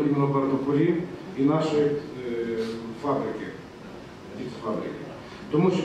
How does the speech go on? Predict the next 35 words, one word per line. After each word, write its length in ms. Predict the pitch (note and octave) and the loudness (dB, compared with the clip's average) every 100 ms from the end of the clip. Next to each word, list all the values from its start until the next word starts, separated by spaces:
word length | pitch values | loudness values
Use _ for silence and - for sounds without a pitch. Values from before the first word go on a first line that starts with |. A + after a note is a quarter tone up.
| D#3+ | 2
при 120 | D#3+ | 4
змішанні 500 | D#3+ F#3+ D3+ D#3 D3+ | 6 4 4 6 6
цієї 220 | - D3+ D3 | 6 4 4
сировини 640 | C#3+ C#3+ D#3+ G3+ G#3 - - C#3+ | 4 4 4 4 2 0 -2 -2
фактично 380 | D3+ D#3+ D3+ | 2 4 4
в 40 | D3 D3+ | 2 4
три 160 | E3 E3 | 6 6
рази 220 | G3+ E3+ D#3+ | 4 2 0
проходить 380 | C#3 D3+ D3 C#3+ | 0 4 4 4
процес 320 | - D3+ C#3 C3+ | 2 2 2 2
бродіння 400 | D#3 F3 G3+ F#3+ | 2 4 4 4
і 320 | - C#3 C3+ | 4 4 0
окупність 480 | C3+ F#3 - E3 - - - - - D#3+ | 2 2 2 0 0 -6 -10 -12 -4 2
цієї, 280 | E3 E3 | 6 6
е, 100 | D#3+ - - - - C3 C3+ C3 C3+ C3+ D3+ | 4 0 -6 -8 -4 2 4 6 6 4 2
установки, 400 | D3 E3 F3 - D3 | 2 4 4 4 4
вона 180 | D#3 D3+ | 4 4
би 180 | D3+ D3 - - - | 4 4 2 -2 -2
не 200 | C#3+ C#3 | 2 4
так, 180 | F#3 F#3+ | 4 2
як 120 | D#3+ - - | 0 -2 -4
заплановано 480 | C#3 C#3+ D3 C#3 C3+ | -2 2 4 6 4
двадцять 300 | C3+ C3+ - | 4 2 0
п'ять-тридцять 520 | C#3 B2 B2+ A#2 A#2 | 2 2 2 0 0
років, 240 | A#2 A2 A2 - | -2 -2 -2 2
вона 160 | D#3+ | 4
би 60 | E3 | 6
біля 240 | C#3 D3 C#3+ | 6 4 4
семи-восьми 520 | D3 E3+ D3+ D3+ D3+ | 4 4 4 4 4
років. 200 | - - - - - - - - | 4 2 -6 -10 -12 -16 -16 -2
Тому 380 | D3+ G3 A3+ F3+ F#3 | 4 6 6 4 4
їм 180 | F#3 | 6
необхідно 380 | F3 E3+ F3+ E3 | 4 2 2 4
було 260 | D#3 D#3 C#3+ | 4 4 4
договір 320 | C#3+ C#3 | 4 2